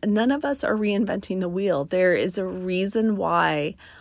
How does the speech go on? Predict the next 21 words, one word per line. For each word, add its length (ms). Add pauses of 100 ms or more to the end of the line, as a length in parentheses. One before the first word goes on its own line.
(120)
a 60
lot 240
of 80
the 80
stuff 320
that 160
we 140
say 720
in 160
the 160
time 300
management 440
organization 840
world 440
is 140
the 80
same 420
because 380
it 220
works. 480 (640)
And 480